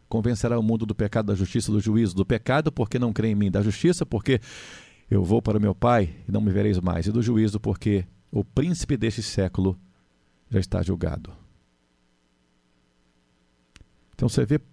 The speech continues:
por onde entra a maldição. E tem mais. Tem mais. Vamos deixar para outros dias,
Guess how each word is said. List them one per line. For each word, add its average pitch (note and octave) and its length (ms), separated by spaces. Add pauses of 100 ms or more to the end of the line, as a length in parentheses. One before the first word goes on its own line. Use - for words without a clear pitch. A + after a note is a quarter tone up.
(240)
por B2+ 160
onde C3+ 260
entra B2 200
a - 20
maldição. G2+ 540
E - 20
tem F#3+ 160
mais. E3+ 640 (560)
Tem C3+ 120
mais. G#2 340 (380)
Vamos F3 180
deixar C#3 260
para G#2+ 280
outros A2 320
dias, G#2+ 480